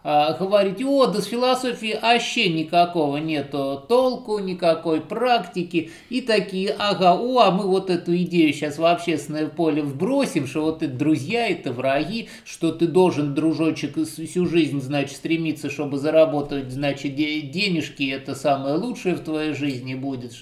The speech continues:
Вот. А, ну и так далее, тому подобное.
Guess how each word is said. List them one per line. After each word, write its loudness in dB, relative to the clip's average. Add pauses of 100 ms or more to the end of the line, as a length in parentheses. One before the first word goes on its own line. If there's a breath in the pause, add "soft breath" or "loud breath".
(360 loud breath)
Вот. 0 (180 loud breath)
А, 0
ну 0
и -2
так 2
далее, 2
тому -2
подобное. -2